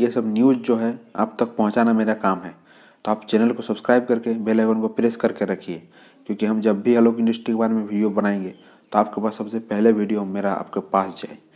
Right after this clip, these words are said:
तो यहाँ पर गाइस, बात यह है कि आलोक इंडस्ट्री अब कितना ऊपर जाने का चांसेस है। तो हम अगर आपको बताएं आलोक इंडस्ट्री के बारे में, तो आलोक इंडस्ट्री हो सकता है कि इसका रिजल्ट अगर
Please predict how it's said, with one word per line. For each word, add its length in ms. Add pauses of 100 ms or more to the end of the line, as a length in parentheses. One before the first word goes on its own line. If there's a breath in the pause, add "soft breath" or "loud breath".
(500 soft breath)
तो 60
यहाँ 100
पर 120
गाइस, 220
बात 320
यह 140
है 160 (380 soft breath)
कि 60
आलोक 240
इंडस्ट्री 400
अब 100
कितना 280
ऊपर 200
जाने 220
का 100
चांसेस 400
है। 100 (380 loud breath)
तो 60
हम 240
अगर 160
आपको 260
बताएं 280
आलोक 240
इंडस्ट्री 400
के 60
बारे 220
में, 80 (460 soft breath)
तो 80
आलोक 240
इंडस्ट्री 420
हो 180
सकता 360
है 160
कि 180
इसका 220
रिजल्ट 380
अगर 200